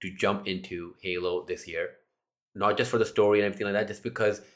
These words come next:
I felt like there was, there was something, there was an aura around this year's Halo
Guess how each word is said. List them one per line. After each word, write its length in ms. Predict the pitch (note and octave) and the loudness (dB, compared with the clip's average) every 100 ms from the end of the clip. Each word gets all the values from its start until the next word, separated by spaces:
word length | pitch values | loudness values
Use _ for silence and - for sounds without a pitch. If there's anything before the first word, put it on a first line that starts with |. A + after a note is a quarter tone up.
| _ - | _ -4
I 100 | F#2+ | -4
felt 320 | - A2 G#2+ | 2 2 4
like 180 | G#2+ G#2 | 2 2
there 120 | G#2 | 4
was, 120 | F#2+ | 6
there 120 | A2+ | 6
was 160 | C3+ - | 4 2
something, 320 | G2+ F#2 E2 | -2 -2 -2
there 100 | F2+ | -2
was 140 | G2+ | -2
an 160 | A2+ G2+ | -2 -6
aura 480 | F#2 F2+ F#2 E2+ - - _ _ | -4 0 4 2 0 -6 _ _
around 520 | F#2 F#2 F#2 F2+ F2+ F2+ - | -2 2 4 4 4 -2 -4
this 260 | F#2+ F#2 | -4 -4
year's 300 | F#2 E2+ F2 - | -2 -2 -2 -4
Halo 500 | F#2+ F#2 F2 D#2+ D2+ | -2 0 0 -2 -6